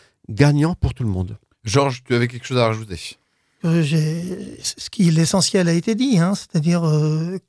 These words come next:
Speaker 3: comment rentrer en contact avec, euh, les propriétaires, les convaincre, euh, de la justesse du, du projet, parce que tout le monde y a intérêt, hein.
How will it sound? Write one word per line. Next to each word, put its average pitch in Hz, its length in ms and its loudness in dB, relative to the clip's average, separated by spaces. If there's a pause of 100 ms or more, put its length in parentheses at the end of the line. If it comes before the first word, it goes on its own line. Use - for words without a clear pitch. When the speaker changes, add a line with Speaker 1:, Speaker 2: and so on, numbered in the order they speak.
(120)
Speaker 3:
comment 175 580 2
rentrer 185 400 -2
en 175 80 2
contact 185 500 -2
avec, 160 360 -2
euh, 160 80 4
les 156 120 0
propriétaires, 160 800 -2
les 160 140 2
convaincre, 185 580 0
euh, 160 160 2 (440)
de 180 100 6
la 170 140 4
justesse 165 520 0
du, 151 300 0
du 147 140 4
projet, 202 480 0
parce - 180 -8
que - 120 0
tout - 220 -2
le 190 60 6
monde 175 240 4
y 160 140 4
a 156 200 2
intérêt, 165 380 -2 (220)
hein. 175 160 -2